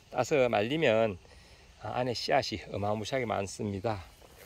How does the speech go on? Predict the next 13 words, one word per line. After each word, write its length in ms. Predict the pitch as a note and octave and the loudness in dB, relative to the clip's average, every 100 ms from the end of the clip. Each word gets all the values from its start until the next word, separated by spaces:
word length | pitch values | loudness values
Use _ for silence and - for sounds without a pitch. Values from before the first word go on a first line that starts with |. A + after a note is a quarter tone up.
| - - - - | -20 -20 -20 -16
아, 80 | G2 | -8
예를 200 | G#2 A2 | -2 0
들어서 200 | A2+ G2+ | 0 -2
제가 200 | G#2 G#2 | -4 -4
한번 200 | A2+ - | -2 -4
따볼게요. 580 | F#2 B2+ B2 G2 F#2+ A#2+ | -4 0 4 4 2 -4
조금 340 | - - D3+ B2+ | -10 -6 -4 -2
노래졌는데 960 | G#2+ A#2+ A2+ B2+ B2+ F#2+ F2+ B2+ G3 - - - - - - - - - - - - - - - - - - - - - - - | -2 -4 -6 -6 -2 0 2 0 -2 -8 -20 -20 -20 -20 -20 -20 -20 -20 -20 -20 -20 -20 -20 -20 -12 -12 -12 -20 -20 -20 -20 -16
따보면 720 | - G2+ A2+ A2 F#2 G#2 G2 F2+ - - - - - - - - - - - - - - - _ - - - - | -12 -8 -4 -2 0 -2 -6 -12 -20 -20 -20 -20 -20 -20 -20 -20 -20 -20 -20 -20 -20 -20 -20 _ -20 -20 -20 -18
도라지는 560 | - G2 G2+ B2+ A#2+ G2+ | -8 -6 -4 -2 -2 -2
씨가 380 | - - D3 A#2 | -4 -4 -2 -2
대단히 340 | - G#2+ E3+ | -4 -2 0
많습니다. 800 | G#3+ A2 G2+ B2 G#2+ D3 D3+ F2+ | 0 -4 -4 -6 -4 -2 -2 -4